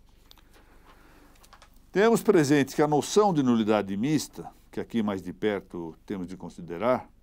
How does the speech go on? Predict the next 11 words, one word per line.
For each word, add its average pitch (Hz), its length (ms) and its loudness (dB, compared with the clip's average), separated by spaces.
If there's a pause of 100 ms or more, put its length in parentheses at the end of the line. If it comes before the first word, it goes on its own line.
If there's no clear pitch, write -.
(760)
é 113 160 0
exclusivamente 143 1300 -2
registral, 127 720 -6 (200)
equivale 131 380 -4
a - 20 -10
dizer 120 260 0
nulidades 131 720 -2 (380)
exclusivamente, 131 1080 -2 (480)
nulidades 110 600 -2
exclusivamente 107 560 -8
formais, 120 760 -2